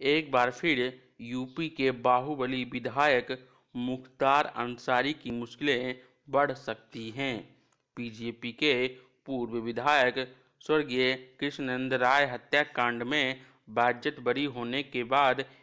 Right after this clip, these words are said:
एक बार फिर से बाहुबली माफिया मुख्तार अंसारी को एक मामले में उन पर फिर से कानूनी शिकंजा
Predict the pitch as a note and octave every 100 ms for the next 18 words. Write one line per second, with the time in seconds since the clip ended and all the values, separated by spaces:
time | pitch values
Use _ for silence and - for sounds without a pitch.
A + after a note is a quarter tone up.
0 | _ D3 D#3 B2 A#2+ A#2+ D#3+ D#3 - B2+
1 | B2+ B2+ - _ A2 B2 B2+ D3+ C3+ B2+
2 | C3 B2 A#2+ - D3 C3+ B2 C3 - _
3 | - A#2+ - - C3 C#3 - B2 - B2
4 | B2 C3+ C3+ C3 - C3+ C3 B2 A#2+ C3+
5 | C#3 A#2+ B2 B2 _ _ - D3+ D#3 C3
6 | C3 - _ _ - D#3+ D#3 C3+ B2+ C3+
7 | - _ - B2+ B2+ C3+ D3 D3+ - B2
8 | B2+ C#3 B2+